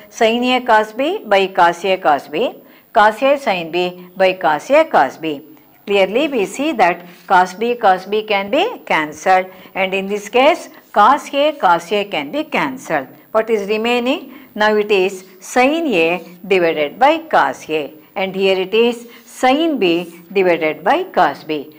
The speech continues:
Using the basic definition of the trigonometry function, sin A by cos A is nothing but tan A, and sin B by cos B is nothing but tan B. You clearly see that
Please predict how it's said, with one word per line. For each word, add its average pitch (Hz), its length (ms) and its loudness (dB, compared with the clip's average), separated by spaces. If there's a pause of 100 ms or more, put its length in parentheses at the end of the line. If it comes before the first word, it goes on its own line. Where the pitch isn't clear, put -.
(160)
Using 196 340 -2
the 190 100 0
basic 202 480 -2
definition 262 680 0
of 269 120 0
the 403 140 4 (320)
trigonometry 254 600 0
function, 175 640 -4 (160)
sin 247 400 0
A 262 200 4
by 233 380 2
cos 262 380 0
A 175 360 0 (140)
is 185 220 -4
nothing 208 420 -4
but 285 300 0 (300)
tan 147 440 -4
A, 156 320 -2 (300)
and 196 200 -2
sin 214 360 -2
B 302 220 0
by 220 220 2
cos 262 440 0
B 165 280 -4 (220)
is 170 160 -6
nothing 180 400 -6
but 156 260 -2 (240)
tan 135 300 -6
B. 135 260 -10 (320)
You 185 140 -6
clearly 202 480 0
see 202 300 0
that 320 280 0